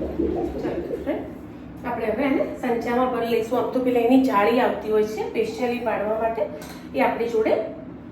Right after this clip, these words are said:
નથી. તેલ ગરમ કરી અને જેમ ફાવે એમ આપણે ગાંઠિયાનું બેટર અંદર નાખી દઈશું. મેં જાળી લીધી છે થોડી એકદમ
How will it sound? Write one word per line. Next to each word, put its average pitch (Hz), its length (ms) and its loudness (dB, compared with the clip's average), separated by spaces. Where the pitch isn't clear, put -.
નથી. - 360 -2
તેલ 254 220 2
ગરમ 233 260 0
કરી 311 360 0
અને 220 160 0
જેમ 214 280 0
ફાવે 233 240 0
એમ 196 160 -2
આપણે - 240 -2
ગાંઠિયાનું 220 520 -2
બેટર 208 320 -4
અંદર 214 240 0
નાખી 233 280 0
દઈશું. 196 340 -2
મેં 254 200 4
જાળી 269 360 4
લીધી 262 240 2
છે 269 200 -2
થોડી 269 440 2
એકદમ 262 260 6